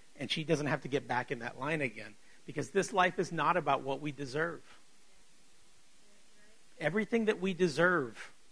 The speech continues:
<laughs> is not good. You know,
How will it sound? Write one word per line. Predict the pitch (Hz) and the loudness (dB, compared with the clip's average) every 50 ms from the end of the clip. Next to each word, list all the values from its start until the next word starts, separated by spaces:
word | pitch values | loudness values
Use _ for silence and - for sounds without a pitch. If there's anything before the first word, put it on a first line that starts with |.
| - - | -20 -20
<laughs> | - - - - - | -20 -20 -20 -14 8
is | - 143 - - | 12 12 12 12
not | - 190 170 160 156 143 135 | 12 12 4 0 -2 -4 -4
good. | 127 160 151 135 117 - 92 - - - - - - - - - - - - - - - - - - - - - - - - - - - - - - - - - - | 0 0 0 0 -2 -6 -10 -16 -18 -18 -20 -18 -16 -16 -16 -16 -16 -18 -18 -20 -20 -20 -20 -20 -20 -20 -20 -20 -20 -20 -20 -20 -20 -20 -20 -20 -20 -20 -20 -16 -8
You | 151 160 156 | -2 -2 0
know, | 156 151 151 156 156 | 0 0 -2 -2 -6